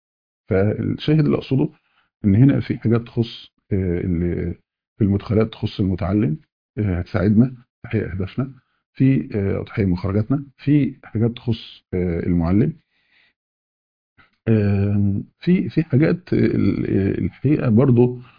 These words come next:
تخص بقى مصدر التعلم. منين احنا هتيجي السنة النبوية؟ احنا م-، بنأكد على فكرة، آه، المصادر، آه، الصحيحة اللي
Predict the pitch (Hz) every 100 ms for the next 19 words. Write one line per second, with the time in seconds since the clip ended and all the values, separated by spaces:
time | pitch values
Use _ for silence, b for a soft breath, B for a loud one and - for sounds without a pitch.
0 | B _ - 156 156 - 135 139 117 143
1 | 117 117 104 90 87 90 - 95 87 87
2 | _ - 92 123 143 120 - 95 104 107
3 | 90 90 107 95 90 90 92 - _ _
4 | _ _ - 131 143 120 113 104 - 123
5 | 117 98 113 127 127 131 151 151 - _
6 | _ _ 104 92 90 107 110 92 120 123
7 | 117 98 95 87 82 - - - - 123
8 | 123 87 - _ _ _ - 80 82 80
9 | 78 80